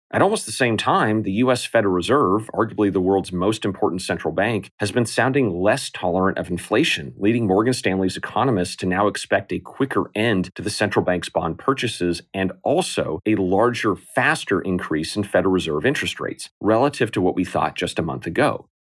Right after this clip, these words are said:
Both are major developments, but while they change some of our investment strategy around the edges, we don't think, for now, they change the main story for twenty twenty-two. To understand why, let's start with the Federal Reserve.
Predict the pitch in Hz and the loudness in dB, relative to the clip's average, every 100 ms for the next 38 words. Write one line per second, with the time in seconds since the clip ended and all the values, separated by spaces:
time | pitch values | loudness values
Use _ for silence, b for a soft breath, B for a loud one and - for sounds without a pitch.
0 | - 95 180 220 - 131 104 120 131 123 | -12 0 2 2 0 -2 2 2 0 0
1 | 98 92 71 - - - - - 127 135 | 2 2 0 -8 -12 -16 -16 -2 2 4
2 | 147 135 123 - 143 180 185 165 160 156 | 4 2 2 0 0 0 -2 -2 0 2
3 | 151 120 117 - 98 - 113 135 131 123 | 4 2 2 -2 -6 -2 2 2 2 2
4 | 101 98 90 98 127 92 80 - _ - | 2 2 2 2 0 -2 -6 -8 _ -6
5 | 110 101 156 190 - 95 92 - - 104 | -4 2 2 0 -2 -2 -2 -6 -2 2
6 | 131 139 92 87 - 98 101 - 127 135 | 2 2 2 -2 -2 -2 0 0 2 0
7 | 143 127 113 120 - 95 90 90 - 104 | 0 2 2 0 0 2 2 0 0 -4
8 | - 90 87 - 76 80 - 90 - _ | 0 0 -2 -6 -8 -4 -2 -2 -4 _
9 | _ - 185 254 - 196 131 120 131 123 | _ -2 0 2 0 0 2 2 4 4
10 | 117 139 - - 139 120 107 - 95 85 | 2 -2 -6 2 2 4 -2 2 0 0
11 | 82 95 85 - - | 0 -2 -2 -6 -16